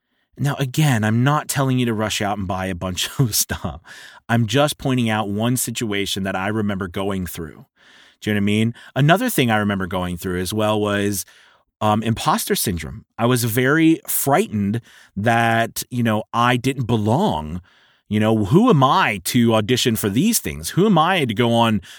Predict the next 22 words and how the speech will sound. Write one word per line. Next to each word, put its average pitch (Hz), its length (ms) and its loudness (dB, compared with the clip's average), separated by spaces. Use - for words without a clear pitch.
Voice 123 400 2
one 120 220 0
two 113 180 -2
three 120 240 2
or 110 60 2
voices 107 340 -2
dot 101 240 -2
com 123 300 0
and 95 120 -2
compete 98 320 -2
against 110 380 -2
these 104 180 -2
people 113 540 0
who 113 100 2
have 104 100 2
been 107 120 2
doing 110 200 0
voiceover 107 560 0
for 98 140 -4
twenty, 110 400 -2
thirty 101 280 -2
years, 101 500 -2